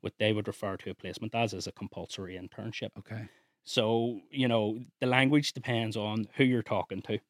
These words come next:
Speaker 2: And where you,
Speaker 1: essentially.
Speaker 2: and where you are
Speaker 1: But
Speaker 2: in the
Speaker 1: yeah, and
Speaker 2: world.
Speaker 1: where you are. But a good rule of thumb, placement's built into your degree, um, and it's assessed is, is a good way.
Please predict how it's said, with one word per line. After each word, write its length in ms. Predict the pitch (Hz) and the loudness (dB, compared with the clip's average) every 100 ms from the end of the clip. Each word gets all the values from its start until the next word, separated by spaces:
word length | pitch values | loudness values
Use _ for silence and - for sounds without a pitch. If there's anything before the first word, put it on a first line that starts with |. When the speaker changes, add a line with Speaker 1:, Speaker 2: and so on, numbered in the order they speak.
| _ | _
Speaker 2:
And 100 | - | -8
where 40 | 101 | -2
you, 40 | 90 | 0
Speaker 1:
essentially. 460 | 90 107 110 117 110 | 4 4 2 2 2
Speaker 2:
and 80 | |
where 100 | 90 90 | 2 0
you 160 | 87 | -2
are 280 | 95 92 107 - _ | -2 -2 -4 -6 _
Speaker 1:
But 180 | 104 101 | 0 2
Speaker 2:
in 60 | - | 4
the 60 | |
Speaker 1:
yeah, 80 | 107 | 4
and 140 | - 117 | 4 2
Speaker 2:
world. 100 | 110 | 4
Speaker 1:
where 120 | 104 | 4
you 120 | 92 | 2
are. 100 | 87 | 0
But 140 | 127 | 0
a 20 | 120 | 6
good 220 | 160 160 | 8 10
rule 160 | 147 | 8
of 80 | 127 | 6
thumb, 320 | - 101 110 - _ | 4 0 0 -6 _
placement's 380 | - 110 117 117 | 0 0 2 -2
built 240 | - 98 101 | -2 -6 -4
into 220 | 101 98 | -4 -4
your 140 | 95 | -8
degree, 360 | - 110 143 151 _ - | -6 2 4 2 _ -6
um, 320 | 104 101 98 - | 0 2 2 0
and 140 | 98 | -4
it's 100 | - | -2
assessed 580 | 104 - - - - _ _ _ | -2 -2 -6 -6 -8 _ _ _
is, 180 | 104 92 | -8 -8
is 180 | - 101 | -6 -8
a 40 | |
good 200 | 98 90 | -6 -8
way. 240 | - 92 | -6 -8